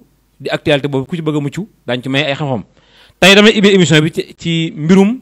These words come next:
Mouhamed, mooy américain boobu tuub dugg ci islam, nekkoon ci Kaolack di taalibe Baye Niass, waaye tamit jokkoon ci imam Hassan Cissé, ñu rey ko reynu ñaaw woowu. Mu dee war nekk lu metti askan wi,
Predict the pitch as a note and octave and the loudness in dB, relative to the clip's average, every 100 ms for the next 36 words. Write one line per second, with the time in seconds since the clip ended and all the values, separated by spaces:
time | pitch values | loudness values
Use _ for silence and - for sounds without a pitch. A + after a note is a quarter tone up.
0 | - D3+ E3+ D#3 - - _ _ - C3+ | -10 -8 -4 -6 -6 -14 _ _ -8 -2
1 | D3 F#3 C#4+ _ _ - - F3+ F3+ F3 | 2 2 -2 _ _ -20 -2 2 2 2
2 | D#3 F3+ E3 F3 - _ _ _ _ _ | 2 4 4 0 -4 _ _ _ _ _
3 | _ _ G3 F3+ D3 D3+ B2+ F3 D#3 D3 | _ _ 0 0 0 -4 -4 -6 0 2
4 | A3 - _ _ _ C3 D3 D3+ - E3+ | 0 -8 _ _ _ -8 -4 -4 -4 2
5 | D3 C#3 C#3 B2+ C#3 C3 C3 B2+ _ _ | 4 2 -2 -4 -2 0 -2 -2 _ _
6 | - B2 C#3 C#3+ - - _ _ _ _ | -4 0 2 2 -2 -14 _ _ _ _
7 | _ - B2+ C3 C3+ B2+ D3 D3 C3 - | _ -2 0 0 -2 -2 -2 -2 -4 -6
8 | D3+ C#3 A#2+ C#3 B2 C3+ C#3 A#3 C3 A#2+ | -10 -8 -6 -8 -6 -2 -2 -2 -6 -2
9 | C#3 C#3 C3 C3 C3+ B2 B2 B2 B2 C3 | 0 -2 -4 -2 -2 0 0 2 4 4
10 | E3+ _ _ _ _ _ _ _ _ A#2+ | 2 _ _ _ _ _ _ _ _ -2
11 | C#3 D3 C#3 E3 D#3+ A#2+ C#3 C#3+ D3 C#3 | 4 6 6 2 -2 -4 -4 -4 -4 -4
12 | C3 B2 C3 C#3 - - D3 D3+ B2+ D#3 | -4 -2 -2 -2 -6 -6 -4 -4 -2 -4